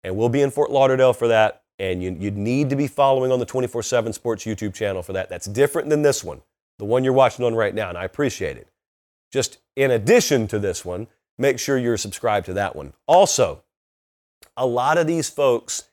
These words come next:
in the portal, uh, well, we're not done 'cause a lot more are gonna hop in, but we're gonna start getting some tangible intel on where they're going.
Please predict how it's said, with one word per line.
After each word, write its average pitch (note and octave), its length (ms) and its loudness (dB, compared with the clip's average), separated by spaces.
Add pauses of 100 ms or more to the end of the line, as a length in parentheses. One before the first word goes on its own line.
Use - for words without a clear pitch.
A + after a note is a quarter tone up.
(120)
in C3 160 0
the C3+ 80 0
portal, G#2+ 600 0 (1200)
uh, A#2+ 60 2
well, C3 240 2
we're C3+ 180 2
not B2+ 240 0
done A#2+ 380 4
'cause A#2 160 0
a - 20 0
lot B2 220 4
more B2+ 160 4
are A2+ 40 2
gonna A2+ 140 2
hop A2 300 -4
in, B2 260 4
but B2 160 -2
we're B2 160 0
gonna C#3 240 2
start B2+ 320 -2
getting C3 200 -6
some A#2+ 200 -4
tangible C3+ 600 -2
intel F2+ 640 -4 (120)
on G#2 180 -6
where B2 240 0
they're D3 140 2
going. A2+ 540 2